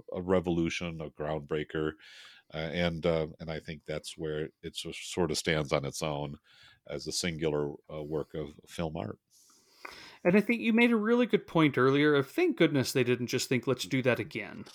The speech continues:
Speaker 2: You
Speaker 1: Yeah.
Speaker 2: know,
Speaker 1: Oh,
Speaker 2: it
Speaker 1: yeah.
Speaker 2: does make the other movies feel even,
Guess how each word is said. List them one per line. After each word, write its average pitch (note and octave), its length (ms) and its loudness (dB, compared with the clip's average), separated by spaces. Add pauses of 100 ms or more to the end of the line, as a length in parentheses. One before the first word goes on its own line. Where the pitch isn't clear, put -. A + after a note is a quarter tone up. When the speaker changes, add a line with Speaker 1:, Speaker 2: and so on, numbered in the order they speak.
(580)
Speaker 2:
You D#3 100 12
Speaker 1:
Yeah. C#3+ 40 12
Speaker 2:
know, C3+ 160 10
Speaker 1:
Oh, D3 180 12
Speaker 2:
it G3 140 12
Speaker 1:
yeah. - 20 0
Speaker 2:
does A3+ 260 10
make F3+ 220 8
the C3+ 120 6
other C3+ 180 6
movies B2 920 2
feel C3+ 340 6
even, B2+ 460 0